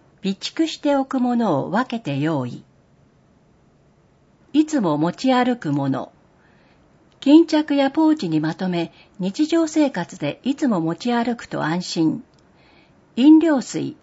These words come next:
五百ミリリットル、かさばらない軽食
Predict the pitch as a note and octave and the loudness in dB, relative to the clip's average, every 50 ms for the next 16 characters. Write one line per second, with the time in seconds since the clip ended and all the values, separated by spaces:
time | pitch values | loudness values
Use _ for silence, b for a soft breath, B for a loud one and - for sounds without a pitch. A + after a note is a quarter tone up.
0 | _ _ - F#3+ F#3 A3+ C#4 C#4+ C#4+ D4+ C#4 C4 B3+ A#3 A#3+ G#3 A3 G#3+ - _ | _ _ -8 -6 -4 -2 -4 -2 0 2 2 2 2 0 -2 -6 -6 -8 -10 _
1 | - - - - B2+ - _ _ b b b b b b b b _ - G#3 - | -12 -12 -12 -12 -14 -18 _ _ b b b b b b b b _ -6 -4 0
2 | - D4+ D4+ D#4 D4+ D4+ D4 B3+ G#3+ E3 C#3+ C#3 - - F3 F3 F3+ - - D#3 | 0 2 2 2 2 2 2 2 0 0 -2 -4 -6 -6 -6 -4 -4 -6 -8 -10
3 | D3+ - - - - | -10 -10 -10 -10 -10